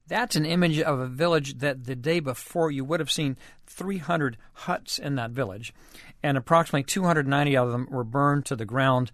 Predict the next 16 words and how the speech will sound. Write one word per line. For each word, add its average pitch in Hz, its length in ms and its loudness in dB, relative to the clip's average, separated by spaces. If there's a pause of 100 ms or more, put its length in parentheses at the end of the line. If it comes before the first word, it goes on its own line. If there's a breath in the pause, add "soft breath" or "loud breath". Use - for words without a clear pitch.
(320 loud breath)
in 147 200 4
this 143 200 2
image. 131 440 0 (520 loud breath)
And 143 260 2
a 139 100 2
U 170 380 0
N 170 420 2
official 147 500 -2
called 208 540 0 (140)
in 160 180 0
a 147 60 0
report 160 480 2 (320 soft breath)
that 135 320 -4
he 185 200 -2
had 160 100 -2
seen, 151 420 0